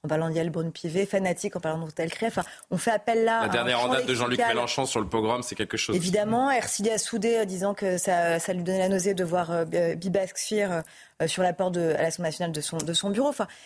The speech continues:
Speaker 1: la nausée absolue du début jusqu'à la fin. Donc c'est vraiment l'indignité face à la dignité, en effet, de ces familles.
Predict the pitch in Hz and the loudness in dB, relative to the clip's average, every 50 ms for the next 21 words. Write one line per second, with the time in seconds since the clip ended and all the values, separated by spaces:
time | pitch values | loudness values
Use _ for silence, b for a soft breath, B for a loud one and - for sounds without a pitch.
0 | B B 185 214 220 233 254 277 254 220 277 269 247 - - - 247 262 247 254 | B B 0 2 2 2 2 2 2 2 2 0 0 -2 -2 -2 -2 -2 0 0
1 | 233 214 247 202 226 214 226 - - 269 262 262 262 285 269 247 226 220 - - | 0 0 0 0 0 -2 -4 -2 0 0 0 2 2 2 0 2 0 0 0 0
2 | 214 220 226 226 226 233 254 262 240 247 254 254 247 247 277 294 - 269 233 - | 2 2 2 2 2 2 2 2 2 2 2 2 2 0 0 -2 0 -2 -2 0
3 | 240 202 202 185 214 233 233 220 - 247 233 220 202 196 - 208 - - 190 175 | 0 0 2 2 2 0 0 0 0 0 0 0 -2 -2 -4 -6 -4 -4 -4 -2
4 | - 185 180 202 247 311 | 0 0 2 2 2 0